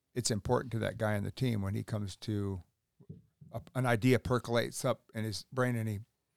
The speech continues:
spits it out and he says, "Hey, what do you think about this?" And you're like, "You know what?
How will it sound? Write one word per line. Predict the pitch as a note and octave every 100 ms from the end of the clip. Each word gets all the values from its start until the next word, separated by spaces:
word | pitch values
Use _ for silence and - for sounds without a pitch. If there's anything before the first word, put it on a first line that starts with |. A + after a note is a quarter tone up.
| _ _ _
spits | - - C#3+ -
it | A#2
out | A#2 G2+
and | C3 G#2+
he | A#2 G#2+
says, | A2+
"Hey, | A#2+
what | A#2+
do | A#2+
you |
think | A2 B2+
about | A#2+ F#2+
this?" | G#2 -
And | G#2+
you're |
like, | G2 -
"You | A2+
know | A#2
what? | A2 A#2